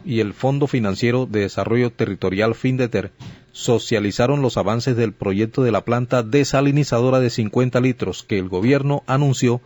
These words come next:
para mitigar la crisis de suministro de agua. "Esta es una estrategia para el manejo de los diversos impactos asociados al proyecto destinada a mejorar el suministro de agua potable", afirmó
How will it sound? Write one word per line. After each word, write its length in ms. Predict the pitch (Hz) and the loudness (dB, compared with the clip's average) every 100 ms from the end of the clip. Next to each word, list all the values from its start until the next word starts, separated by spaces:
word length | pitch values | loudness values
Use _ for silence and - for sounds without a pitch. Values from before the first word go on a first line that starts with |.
| _ _ - | _ _ -2
para 160 | 101 | 0
mitigar 560 | 98 120 127 117 113 - | 0 0 0 2 0 -2
la 160 | 98 | -6
crisis 380 | - 135 135 139 | 0 0 0 0
de 100 | 110 | -2
suministro 560 | - 101 104 - 110 107 | -2 -2 -2 -2 0 2
de 100 | 104 | 2
agua. 280 | 92 78 - _ _ _ _ _ _ - _ _ - 131 | 2 -2 -10 _ _ _ _ _ _ -20 _ _ -10 -6
"Esta 200 | 139 170 | 0 2
es 120 | 190 | 2
una 120 | 165 | 2
estrategia 560 | 147 113 110 123 135 - | 2 0 0 0 0 0
para 140 | 107 | 0
el 60 | 95 | 0
manejo 360 | 92 110 123 | 0 0 0
de 60 | 110 | -2
los 120 | 98 | -2
diversos 500 | 95 107 113 123 - | 0 -2 -2 -4 -4
impactos 600 | 92 - 117 101 104 - | -6 0 -2 -2 -6 -8
asociados 600 | 90 98 - 101 107 120 | -8 -8 -4 -2 -2 0
al 140 | 104 90 | -4 -4
proyecto 520 | 101 98 104 123 120 | -4 -4 -4 -4 -2
destinada 680 | 113 156 - 156 131 117 104 | 0 0 0 -2 0 2 0
a 60 | 107 | 0
mejorar 440 | 131 131 113 117 _ - | 0 2 0 -2 _ -8
el 120 | 101 | -6
suministro 540 | - 101 110 - 127 | -2 -2 -2 -2 -2
de 80 | 117 | 0
agua 260 | 110 120 - | 0 0 -2
potable", 540 | 98 - 120 101 82 _ _ _ | -4 0 0 0 -4 _ _ _
afirmó 540 | 127 131 135 107 98 | -2 0 0 0 -2